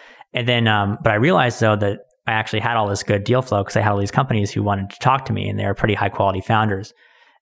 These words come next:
And so, but I had no money and, uh, that's a problem if you wanna angel invest. And so what ended up happening is the first company that I, I angel invested in is a company called Numerai. And, um, I basically went to their office for a few weeks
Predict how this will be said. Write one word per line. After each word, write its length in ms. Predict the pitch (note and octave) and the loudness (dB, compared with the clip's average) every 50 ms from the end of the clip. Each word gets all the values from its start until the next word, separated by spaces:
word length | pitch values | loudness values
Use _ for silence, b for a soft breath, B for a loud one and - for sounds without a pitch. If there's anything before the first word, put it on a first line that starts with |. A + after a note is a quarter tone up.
| _ - | _ -2
And 140 | A2 A2 | -2 -2
so, 360 | - - A2+ A2 G#2 G#2 G#2 G2+ | 2 2 4 4 4 4 4 2
but 100 | A2 A2 | 2 2
I 60 | G#2 | 2
had 160 | A2 G#2+ G#2 | 2 0 0
no 120 | G2 F#2+ | 0 2
money 420 | G2 G#2 A2 A#2 A#2 G#2 G2 A2 - _ _ - - _ _ | 2 4 4 4 2 2 -2 -4 -8 _ _ -20 -20 _ _
and, 440 | - A2 A2 G#2+ G#2+ G#2 G2+ G2+ G2+ | -2 0 0 2 2 2 2 2 2
uh, 240 | - G#2+ G#2 G2+ G2+ | 2 2 2 2 2
that's 140 | G2+ G2+ - | 0 -2 -2
a 40 | - | -2
problem 280 | - C3 A#2 A2+ A2+ | -2 0 0 0 0
if 100 | G#2 - | -2 -2
you 60 | G#2+ G2+ | -2 -2
wanna 180 | G2 G2+ F#2+ - | 0 -2 0 0
angel 280 | A2 A2 A#2 - A2 G#2 | 2 2 2 2 2 2
invest. 380 | G2+ G2 G2 G2+ - - - b b b b b b b b - | 2 2 0 0 -2 -6 -12 b b b b b b b b -6
And 180 | - A#2 A2 G#2+ | -2 0 0 0
so 640 | - - A2 G#2+ G#2+ G#2 G#2 G#2 G2+ G2+ G#2 - - - _ _ _ _ _ - | 2 2 2 4 4 4 4 2 2 0 -2 -4 -8 -18 _ _ _ _ _ 0
what 160 | B2+ A2+ - | 0 0 2
ended 220 | B2 A2+ G#2+ G#2 | 2 0 2 2
up 100 | G#2 G2 | 0 0
happening 480 | - D#3 E3 E3+ - D#3 C3 A#2 A2 G#2+ | 0 -2 -2 -2 0 0 2 2 2 2
is 320 | G#2 G2+ G2+ - - - - | 2 0 -2 -4 -6 -12 -8
the 140 | - A#2 G#2+ | -6 -6 -2
first 260 | - - C#3+ C#3 C3+ | 0 0 0 2 2
company 320 | - A#2+ A2+ - A#2 G#2+ G2+ | 0 0 0 0 0 0 0
that 100 | G#2 G2+ | 0 0
I, 200 | G2 G2 G2 F#2 G2 - - _ - | 0 0 -2 -4 -6 -10 -16 _ -2
I 260 | G#2+ G2+ G2+ G2+ - - - - - - _ - - - | -2 -2 0 -2 -6 -8 -14 -20 -20 -20 _ -10 -4 0
angel 240 | A#2+ A#2+ A#2+ A2+ G#2+ | 0 2 4 4 4
invested 340 | G#2+ G#2 G2+ - - G#2 G#2 | 4 2 2 2 0 0 0
in 220 | G2+ G2 G2 G2 b b b b b b | 2 0 -2 -4 b b b b b b
is 60 | C#3+ C3 | -4 0
a 40 | |
company 240 | A#2 A#2+ A2 A2+ A2 | 0 2 2 2 0
called 200 | - - G2+ G2+ | 0 2 2 4
Numerai. 560 | G#2 B2 D3 C#3+ A#2+ G#2+ G#2 G2+ G2 G2 G#2 - _ _ _ _ _ | 4 4 4 4 4 4 2 2 0 -2 -6 -8 _ _ _ _ _
And, 460 | - A2 G#2+ G#2+ G#2+ G#2 G2+ G2+ G2+ - | 0 0 2 2 2 2 2 2 2 2
um, 320 | G#2 G2+ G2+ G2 F#2+ F#2+ - - b b b b b b b b b b b b b _ | 2 2 2 0 -2 -6 -10 -14 b b b b b b b b b b b b b _
I 60 | - A#2 | -2 0
basically 320 | B2+ C#3+ D3+ - - B2+ | 0 0 0 0 0 0
went 140 | B2+ B2+ - | 2 2 2
to 60 | B2+ | 2
their 100 | A2+ G#2+ | 2 4
office 340 | G#2+ A2 A#2+ A#2 - G#2+ - | 4 2 2 0 -2 -4 -2
for 160 | - - G#2 | 0 2 2
a 40 | G2+ | 2
few 200 | - - G#2+ G2+ | 2 2 2 2
weeks 360 | A2 B2 B2 G#2+ - - - | 4 4 2 0 -2 -6 -12